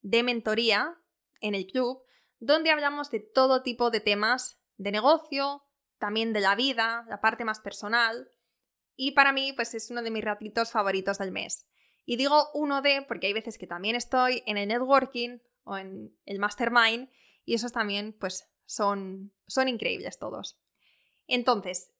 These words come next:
eh, ¿por qué te cuento esto? Porque cuando tú vayas a, bueno, vayas o si ya tienes una membresía,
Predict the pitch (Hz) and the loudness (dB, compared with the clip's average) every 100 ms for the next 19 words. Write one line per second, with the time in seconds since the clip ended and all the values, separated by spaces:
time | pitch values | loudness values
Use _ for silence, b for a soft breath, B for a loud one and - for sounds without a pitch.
0 | _ - 240 240 233 262 269 330 349 330 | _ -2 2 2 0 -2 -2 -4 -4 0
1 | 320 311 311 - - - 214 208 _ 220 | 2 0 -2 -6 -6 -4 -4 -4 _ -2
2 | 220 214 214 262 320 330 311 285 277 269 | 0 -2 -2 2 2 2 0 2 4 2
3 | 269 - _ _ 202 220 190 196 233 254 | -2 -10 _ _ -4 -2 -2 0 0 2
4 | 294 302 - 214 - 202 247 285 277 - | 0 -2 -6 -6 -6 -2 -2 -2 -8 -6
5 | 262 247 240 - 247 190 233 | -6 -4 -4 -4 0 0 0